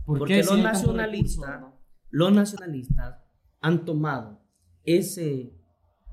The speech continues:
Speaker 2: esa demanda de cuarenta por ciento de la población que no tiene un pegue, y que, o que si tiene un pegue le llega una vez al mes el agua o una vez cada tres semanas, para negociar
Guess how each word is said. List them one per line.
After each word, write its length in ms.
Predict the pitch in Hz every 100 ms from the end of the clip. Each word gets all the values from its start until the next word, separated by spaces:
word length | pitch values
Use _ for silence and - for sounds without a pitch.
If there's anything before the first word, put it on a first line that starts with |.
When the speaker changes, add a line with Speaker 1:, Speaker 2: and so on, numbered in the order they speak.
| - -
Speaker 2:
esa 220 | 147 170
demanda 600 | 156 156 175 175 151 123
de 120 | 117
cuarenta 500 | - 127 147 151 160
por 180 | 139 131
ciento 260 | - 151 151
de 40 |
la 120 | 135
población 500 | - 127 123 - 143
que 120 | 127 127
no 120 | 123
tiene 220 | 135 156
un 180 | 156 151
pegue, 380 | 127 117 113 117
y 60 | 131
que, 240 | 127 120 120
o 220 | - 151 151
que 100 | 135
si 160 | -
tiene 160 | 135 135
un 80 | 135
pegue 200 | 135 131
le 100 | 123
llega 160 | 127
una 180 | 143 143
vez 120 | 135 143
al 180 | 139
mes 380 | 131 127 113 101
el 100 | 117
agua 280 | 110 107 120
o 80 | 123
una 200 | 120 117
vez 140 | 120 -
cada 320 | 131 120 113 -
tres 160 | 131
semanas, 340 | 120 113 98 92 _ _ _ _ _ _ _ - - _
para 220 | - 135 123
negociar 800 | 120 110 110 - 131 117 -